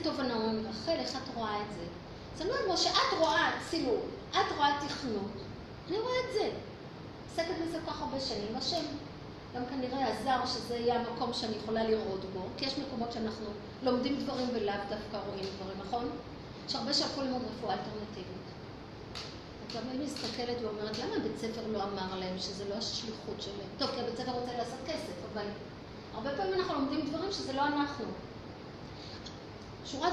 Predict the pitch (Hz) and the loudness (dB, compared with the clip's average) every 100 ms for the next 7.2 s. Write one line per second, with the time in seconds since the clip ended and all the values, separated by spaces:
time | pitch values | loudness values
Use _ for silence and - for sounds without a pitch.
0 | 381 - 294 254 254 226 220 294 311 220 | 2 2 0 2 0 0 -2 -2 -2 -2
1 | 247 240 247 226 240 240 - 220 226 - | -2 0 0 0 0 0 0 0 0 0
2 | 208 202 202 220 202 214 202 185 185 214 | -4 -4 -4 -4 -4 -6 -4 -4 -4 -4
3 | 214 220 - - - 240 240 247 226 208 | -4 -6 -8 -8 -4 -2 -2 0 -2 -2
4 | 226 - - 214 - 196 202 214 247 - | -4 -6 -6 -6 -6 -6 -4 -4 -4 -6
5 | - - 220 220 208 - 233 226 208 202 | -6 -4 0 0 0 -2 -2 0 0 -2
6 | 190 190 - - - - - 226 214 - | -2 -6 -8 -10 -12 -10 -6 -4 -2 -2
7 | 220 226 | 0 0